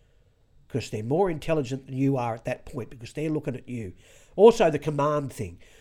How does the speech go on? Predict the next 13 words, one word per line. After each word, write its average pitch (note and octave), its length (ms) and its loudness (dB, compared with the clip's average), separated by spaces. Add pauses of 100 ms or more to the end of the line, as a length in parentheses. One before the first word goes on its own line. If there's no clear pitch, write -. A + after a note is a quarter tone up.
(220)
You D3 100 0
know, C3+ 100 2
if D3 160 -6
you G3 80 -2
come F3 220 -4
out D3 200 -2
confident, E3 600 -6 (280)
the C#3 120 4
audience C#3+ 540 0
are C3+ 260 -4
in, C3 260 -8
are C3+ 160 0
relaxed, B2+ 600 -6